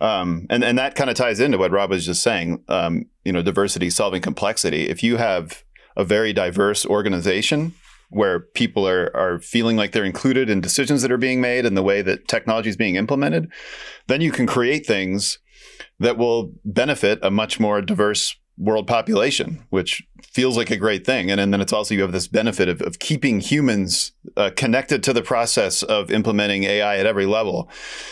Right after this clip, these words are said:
so that some of the problems with, with bias and, and bad data and, and all these different things we've been talking about can actually be seen and handled by humans,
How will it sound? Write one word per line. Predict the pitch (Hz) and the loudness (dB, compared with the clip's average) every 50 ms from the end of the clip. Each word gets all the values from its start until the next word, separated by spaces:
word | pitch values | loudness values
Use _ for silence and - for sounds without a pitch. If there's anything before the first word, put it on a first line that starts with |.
| - - | -12 -6
so | - - 113 107 101 | -2 0 2 2 2
that | 101 98 95 - | 2 2 2 2
some | - 135 120 113 | 0 2 0 2
of | 104 | 0
the | 107 | 0
problems | - - 117 113 110 107 104 101 98 90 - | 0 2 2 2 2 2 0 0 0 -2 0
with, | 98 104 98 92 - - 104 | 2 2 2 0 0 -2 -2
with | 92 - - | -2 -2 0
bias | - 131 131 127 120 110 101 92 - - - | 0 0 2 2 2 0 0 0 -2 0 0
and, | 107 98 92 92 90 87 - - - - - - - _ | 0 0 0 -2 -4 -6 -8 -12 -18 -18 -18 -20 -10 _
and | - 95 90 87 | -2 -2 0 2
bad | 101 113 113 110 98 | 2 2 2 2 2
data | - 131 139 143 135 117 110 104 | 2 2 2 4 4 4 4 2
and, | 101 98 101 | 2 2 2
and | 101 98 104 107 - - | 2 2 2 0 0 0
all | 113 127 147 | 0 2 2
these | 143 127 104 | 2 0 0
different | 107 107 110 104 | 0 0 0 0
things | 117 113 104 | 0 0 0
we've | 110 101 | 0 0
been | 101 95 87 | 0 0 0
talking | 131 139 147 - 127 | 0 -2 0 0 0
about | 95 95 95 98 98 - _ | 2 2 2 0 -2 -4 _
can | - - 120 110 | -4 -2 0 0
actually | 110 117 120 - - 127 110 | 0 -2 -2 0 0 0 2
be | 95 110 107 101 98 95 92 90 85 - _ _ _ - - - - | 2 0 0 0 0 0 -2 -4 -6 -10 _ _ _ -20 -18 -14 -8
seen | - - - 160 165 165 170 170 165 | -4 -2 0 0 2 2 0 0 0
and | - 110 104 | 0 0 0
handled | - 131 127 127 120 113 98 | 0 0 0 2 0 2 2
by | 101 107 98 | 0 0 0
humans, | 92 - 123 120 107 95 92 92 90 87 - - - | 0 0 0 2 2 2 0 0 -2 -4 -4 -6 -6